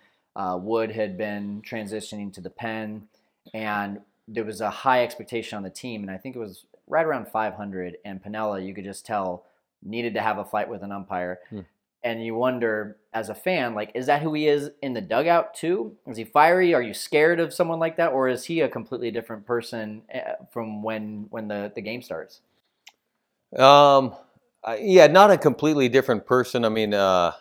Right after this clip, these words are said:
Speaker 2: you know, definitely, uh, there's no doubt, you know, a, a passionate competitor. Uh, you saw it as a player and as a manager. Um,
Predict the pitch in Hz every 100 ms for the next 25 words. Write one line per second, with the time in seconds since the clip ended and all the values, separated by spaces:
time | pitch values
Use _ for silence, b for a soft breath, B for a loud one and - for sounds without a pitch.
0 | _ - 127 101 90 113 143 120 143 139
1 | 120 107 107 101 92 - - - - -
2 | - 107 95 104 123 120 101 107 92 -
3 | - 95 87 - - - _ _ _ _
4 | - 101 113 107 101 104 95 - - 90
5 | 101 95 90 92 87 92 90 - - 95
6 | 92 85 90 - 98 92 92 90 85 92
7 | 90 92 87 87 90 90 87 90 - b
8 | b b b b b - 107 98 90 85